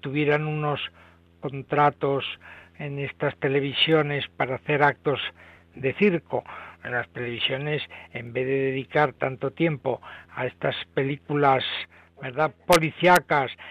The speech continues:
en donde, no sé, es que, eh, eh, todos estamos sometidos a, mm, películas de violencia y de asesinatos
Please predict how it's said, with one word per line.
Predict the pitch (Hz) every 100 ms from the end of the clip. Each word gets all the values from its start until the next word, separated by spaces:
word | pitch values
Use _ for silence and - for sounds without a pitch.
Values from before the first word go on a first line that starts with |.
| - -
en | 143 143
donde, | 143 151 156 147 156 147 - - - - - - 127
no | 139 - -
sé, | 165 208 - -
es | - - -
que, | 196 208 - -
eh, | 160 - -
eh, | 139 139 139 - _ - _ -
todos | 175 185 214 175 -
estamos | - 185 220 196 - - - -
sometidos | 147 139 - 220 196 160 139 - - -
a, | - 143 143 - 135 135 - - - -
mm, | 151 156 135 127
películas | - 156 180 220 202 151
de | 151 151
violencia | 156 143 180 208 - 185
y | 170
de | 156 156
asesinatos | - 160 - 147 143 165 196 208 208